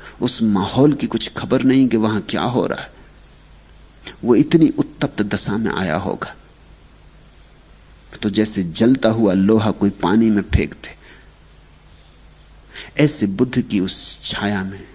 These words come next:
उस शीतल छाया में चमत्कृत हो गया होगा। समझना,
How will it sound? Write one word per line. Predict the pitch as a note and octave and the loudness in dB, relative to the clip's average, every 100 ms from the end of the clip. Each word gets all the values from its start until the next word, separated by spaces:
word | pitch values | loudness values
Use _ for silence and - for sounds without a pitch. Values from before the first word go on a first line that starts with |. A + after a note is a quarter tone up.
| - | -8
उस | A#2+ - - - - - | -6 -6 -10 -12 -8 -4
शीतल | A#2 G2+ F2+ | -4 -4 -6
छाया | - - G2+ G#2+ G#2 | -8 -8 -4 -2 -4
में | G2 - - - | -8 -14 -20 -10
चमत्कृत | - G2 G2+ - A2+ - | -6 -4 -6 -8 -10 -8
हो | - | -10
गया | - - | -8 -10
होगा। | - - - - - - - - - - - - - - - - - - - - - - - | -10 -16 -20 -20 -20 -20 -20 -20 -20 -20 -20 -20 -20 -20 -20 -20 -20 -20 -14 -14 -14 -20 -16
समझना, | - - E3+ F#3 G3+ F#2+ | -6 2 6 6 6 4